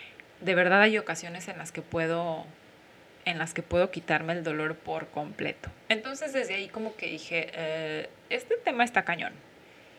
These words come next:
Y empecé como a indagar un poco más al respecto, a probar distintas técnicas, porque hay varias, ¿no? Y obviamente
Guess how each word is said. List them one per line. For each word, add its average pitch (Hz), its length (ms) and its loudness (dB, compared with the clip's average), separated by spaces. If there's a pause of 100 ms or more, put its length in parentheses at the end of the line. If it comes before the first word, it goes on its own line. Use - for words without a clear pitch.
(140)
Y 180 680 -8
empecé 185 460 -8
como 196 200 -4
a 190 60 -4
indagar 170 340 -2
un 170 120 -10
poco 170 240 -8
más 170 180 -6
al 170 100 -2
respecto, 185 600 -2
a 160 200 0
probar 165 360 2
distintas 160 540 -4
técnicas, 175 680 0 (140)
porque - 240 2
hay 175 100 12
varias, 160 440 8
¿no? 156 180 -4 (880)
Y 208 960 -2
obviamente 220 680 2